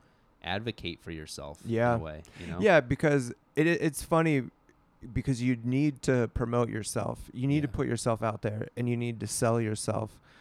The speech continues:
Speaker 2: But most comics, it's the opposite of what they wanna do.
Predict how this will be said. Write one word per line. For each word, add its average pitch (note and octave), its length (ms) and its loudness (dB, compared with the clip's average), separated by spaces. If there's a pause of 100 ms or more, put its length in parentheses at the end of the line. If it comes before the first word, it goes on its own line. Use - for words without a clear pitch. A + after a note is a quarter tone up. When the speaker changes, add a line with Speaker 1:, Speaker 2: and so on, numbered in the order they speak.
(360)
Speaker 2:
But B2 140 4
most C3+ 300 2
comics, A2+ 640 -4 (580)
it's - 220 -4 (480)
the A2 120 0
opposite G#2+ 460 -2
of G2 140 -6
what G2+ 160 -4
they G2 100 -2
wanna G2+ 240 -4
do. G2+ 360 -8